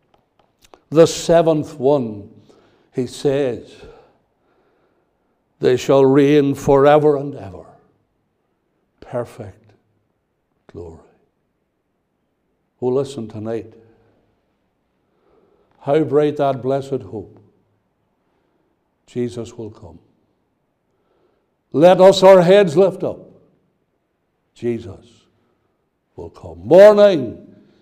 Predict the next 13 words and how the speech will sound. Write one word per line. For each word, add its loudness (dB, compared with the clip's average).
so 8
bright 0
and -4
clear. -12
Mansions 4
of 4
God 8
appear. -4
Sin -6
shall 2
not 2
enter -4
there. -20